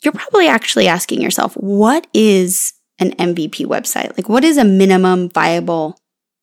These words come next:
product website?" We call them minimum viable websites here at Brand Psyche. So you're probably thinking, "What is this?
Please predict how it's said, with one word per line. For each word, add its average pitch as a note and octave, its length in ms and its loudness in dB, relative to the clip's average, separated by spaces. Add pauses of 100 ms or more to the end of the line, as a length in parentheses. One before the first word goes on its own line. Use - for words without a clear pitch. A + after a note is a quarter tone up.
(240)
product - 460 -4
website?" - 580 -4
We A#3+ 320 2
call A3 360 2
them F#3+ 340 2 (320)
minimum F#3+ 520 2
viable E3+ 360 -2
websites - 460 -4
here - 360 -6
at D#3 100 -4
Brand D3+ 280 -4
Psyche. - 340 -6
So F3+ 240 -2 (340)
you're C4 80 -8
probably C#4+ 220 4
thinking, A#3+ 220 4
"What D#4 160 2
is B3 160 4
this? G#3+ 200 0